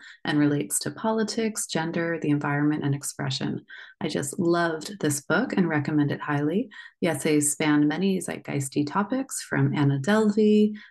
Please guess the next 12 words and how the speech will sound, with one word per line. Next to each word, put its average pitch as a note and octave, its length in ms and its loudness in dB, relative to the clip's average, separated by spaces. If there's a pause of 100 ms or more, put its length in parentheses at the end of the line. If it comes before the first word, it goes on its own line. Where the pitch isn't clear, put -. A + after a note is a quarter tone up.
and C#3+ 200 2
Theranos's C#3+ 640 0 (380)
Elizabeth C#3 420 2
Holmes F3 540 0
to - 120 -6
politics, D3 840 -4 (300)
colors C#3+ 420 0
and D#3 160 -4
fashion, A#3+ 600 2
and F3 240 0
it - 140 -2
girls. C#3+ 480 -4